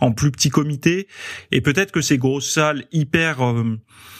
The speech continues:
euh, on va dire, euh, low cost et tout ça, qui n'est pas forcément une bonne chose, hein, en temps de confinement et tout.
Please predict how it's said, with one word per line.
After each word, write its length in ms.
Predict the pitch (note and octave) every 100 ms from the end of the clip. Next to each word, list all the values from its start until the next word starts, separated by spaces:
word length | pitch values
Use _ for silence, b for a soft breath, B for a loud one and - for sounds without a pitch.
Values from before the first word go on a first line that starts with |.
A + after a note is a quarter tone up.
| B B B - -
euh, 500 | A#2+ A2+ A2 A2 A2+
on 80 | A#2
va 100 | A#2
dire, 260 | A#2+ C3
euh, 160 | A2+ A2+
low 200 | A2+ B2+
cost 400 | B2+ C3+ C3+ -
et 60 | A#2+
tout 160 | B2
ça, 260 | A2+ G3+ G3
qui 240 | - D3 C3+
n'est 120 | C#3
pas 120 | E3+
forcément 340 | E3 D3 C#3+ D3
une 120 | B2
bonne 200 | C3+ C3
chose, 280 | - B2+ A2+
hein, 160 | A#2+
en 200 | A#2 A#2+
temps 180 | A2+ B2+
de 120 | A#2
confinement 480 | G#2+ A#2+ - B2 B2
et 80 | B2
tout. 200 | E3+